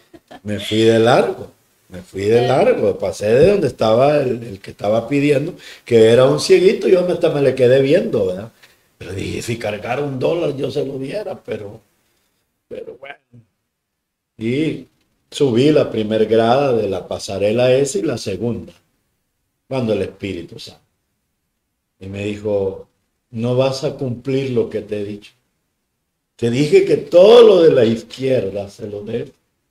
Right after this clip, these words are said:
al anciano, al, al cieguito". Y yo dije, "Bueno, señor,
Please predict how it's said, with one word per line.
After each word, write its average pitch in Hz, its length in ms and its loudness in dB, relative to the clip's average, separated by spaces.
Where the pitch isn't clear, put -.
al - 100 -20
anciano, - 400 -18
al, 107 240 -6
al 101 340 -10
cieguito". 92 600 -10
Y - 80 -20
yo 87 120 -20
dije, 85 180 -20
"Bueno, 87 400 -14
señor, - 260 -20